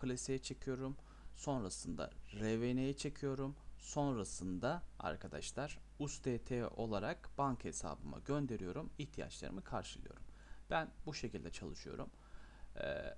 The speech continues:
onun dışında iki bin sekiz yüz T L gün sonunda beş bin T L olaraktan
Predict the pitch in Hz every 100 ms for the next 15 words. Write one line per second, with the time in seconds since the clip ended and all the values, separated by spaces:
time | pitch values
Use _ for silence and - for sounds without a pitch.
0 | - 175 127 107 - 82 139 - - -
1 | 147 - 123 120 113 90 82 73 - 131
2 | 120 - 71 67 127 139 - - 117 120
3 | - 87 - 67 71 - 76 - - 151